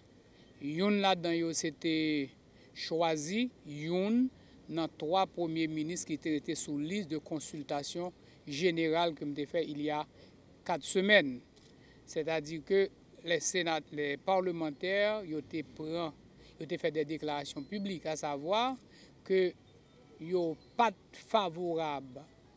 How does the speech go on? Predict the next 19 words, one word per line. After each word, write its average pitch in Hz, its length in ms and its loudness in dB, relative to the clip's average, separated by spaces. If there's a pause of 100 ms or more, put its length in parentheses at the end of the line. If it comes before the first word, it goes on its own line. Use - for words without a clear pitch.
(320)
à 156 80 -4
l'économiste 156 540 -2
Fritz 165 240 -10
Jean 160 100 -2
comme 147 220 -4
premier 143 260 -2
ministre, 147 400 -4
mais 156 60 -8
yo 156 100 -4
te 147 180 -6
dit, 160 300 -4 (320)
quel 185 240 0
que 175 140 -6
soit 151 300 -4
moun, 151 640 0 (100)
quel 156 160 -4
que 165 80 -8
soit 156 180 -4
l'autre 180 300 2